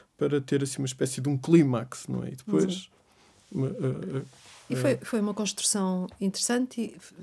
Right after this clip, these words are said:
Speaker 2: termos feito e também com um bom resultado para nós, porque nos está a permitir continuar,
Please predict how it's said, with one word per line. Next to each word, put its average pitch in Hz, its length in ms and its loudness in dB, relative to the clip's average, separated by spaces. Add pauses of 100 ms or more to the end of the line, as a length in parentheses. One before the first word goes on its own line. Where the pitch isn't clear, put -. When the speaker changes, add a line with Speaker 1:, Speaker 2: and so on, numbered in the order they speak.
Speaker 2:
termos 190 360 -6
feito 240 380 -4
e 214 60 -4
também 202 320 -2
com 196 180 -4
um 190 80 0
bom 202 140 0
resultado 185 400 -4
para 185 160 -6
nós, 202 220 -4 (280)
porque - 200 0
nos 254 100 4
está 247 160 0
a 240 40 -2
permitir 247 400 0
continuar, 240 600 0